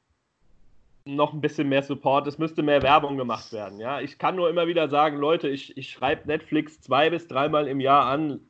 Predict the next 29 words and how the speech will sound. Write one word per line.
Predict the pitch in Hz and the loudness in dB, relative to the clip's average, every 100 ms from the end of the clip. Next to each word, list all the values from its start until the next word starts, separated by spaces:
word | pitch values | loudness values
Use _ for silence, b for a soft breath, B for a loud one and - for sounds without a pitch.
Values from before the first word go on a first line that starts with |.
| _ | _
Netflix, | 120 151 - 151 147 | -6 -4 -2 -2 -2
mach, | 139 139 151 143 - | 0 0 0 -8 -2
mach | 131 156 | -2 0
eine | 151 | -2
Serie | 127 139 160 151 139 | 0 2 4 2 2
von | 135 | -2
diesem, | 131 135 139 131 | -2 -2 -2 -2
äh, | 123 123 | 0 0
Spiel. | 123 - - 139 151 175 - - _ _ _ | 0 -4 2 6 6 4 -4 -20 _ _ _
Schreibt | - 123 151 - | -2 2 2 2
alle | - 151 165 | 2 4 4
Netflix | 151 156 - 147 - | 2 0 -2 -2 -4
an. | 107 | -8
Netflix | 110 143 - 156 147 | -4 -4 0 -2 0
macht | 143 143 | -2 -2
von | - 143 | -2 -2
jedem | 139 190 208 | 4 4 4
Scheiß, | 196 156 156 170 | 0 2 4 2
machen | 160 151 151 | 2 0 0
die | 147 | -2
eine | 151 | -2
Serie. | 127 139 135 110 107 | 2 2 2 0 2
Warum | 139 156 | 2 2
nicht | 151 | 0
auch | 139 143 | 0 0
von | 139 | -2
Force | 135 135 | 0 0
of | 135 131 | 0 0
Will? | 135 | 0